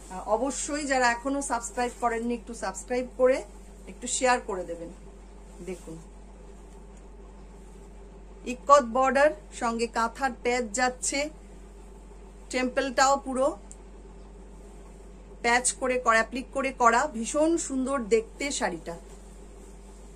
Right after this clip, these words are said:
এটা চেকস তাঁতের মধ্যে এইভাবে ডিজাইনটা করা। আঁচল পোর্শন যাচ্ছে এটা,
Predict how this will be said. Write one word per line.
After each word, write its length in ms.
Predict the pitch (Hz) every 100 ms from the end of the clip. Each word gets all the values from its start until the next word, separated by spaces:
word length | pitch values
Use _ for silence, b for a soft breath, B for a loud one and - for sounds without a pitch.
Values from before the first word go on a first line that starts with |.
| -
এটা 100 | 233
চেকস 560 | 220 - 302 311 - - - - -
তাঁতের 420 | 247 240 285 285
মধ্যে 400 | 262 240 196 254
এইভাবে 420 | 269 226 208 220 247 208
ডিজাইনটা 440 | 190 214 220 233
করা। 320 | - 175 147 - - - - - - - - - - - - -
আঁচল 440 | 220 254 262 311 311
পোর্শন 480 | 294 285 - 294
যাচ্ছে 380 | 277 254 254 - 262
এটা, 220 | 202 -